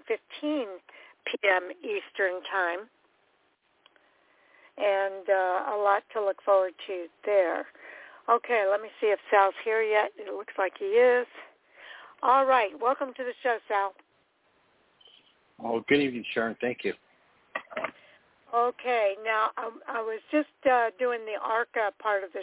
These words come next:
Speaker 1: show here, uh, giving the updates of when the next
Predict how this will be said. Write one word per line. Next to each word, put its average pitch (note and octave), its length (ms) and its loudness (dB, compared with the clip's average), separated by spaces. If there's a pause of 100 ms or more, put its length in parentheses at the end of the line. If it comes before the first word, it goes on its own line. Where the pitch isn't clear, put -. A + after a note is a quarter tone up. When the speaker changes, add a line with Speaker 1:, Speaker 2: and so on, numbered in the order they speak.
(140)
Speaker 1:
show G3 320 0
here, F#3+ 320 -4 (440)
uh, G3 280 6 (100)
giving A3 280 2
the G#3 180 0
updates A3 440 2
of F#3+ 80 -4
when G#3+ 220 2
the G3+ 80 2
next G3+ 280 -2